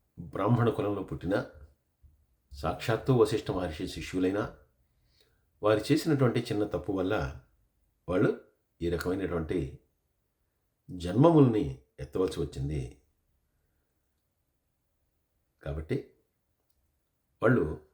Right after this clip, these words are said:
నిర్వహించవలసినటువంటి పితృకార్యాన్ని నిర్వహించినా,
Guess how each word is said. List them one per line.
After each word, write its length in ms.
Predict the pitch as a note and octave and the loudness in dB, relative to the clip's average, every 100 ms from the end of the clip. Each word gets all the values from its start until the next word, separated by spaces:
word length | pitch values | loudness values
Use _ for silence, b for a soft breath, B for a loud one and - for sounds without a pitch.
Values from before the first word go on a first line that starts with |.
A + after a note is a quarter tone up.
| _ _ _ _ | _ _ _ _
నిర్వహించవలసినటువంటి 1040 | D#2 - A#2+ C3 C3+ C#3+ C#3 C#3+ C3+ C3 B2+ | -6 2 4 6 8 8 6 4 2 0 -2
పితృకార్యాన్ని 920 | - - - A2 G#2+ G#2+ A#2 A#3 - _ _ _ _ _ D2+ | -4 -4 0 2 2 0 0 -2 -6 _ _ _ _ _ -8
నిర్వహించినా, 680 | D2 E2+ F2 E2+ - E2 | -6 -6 -6 -8 -6 -4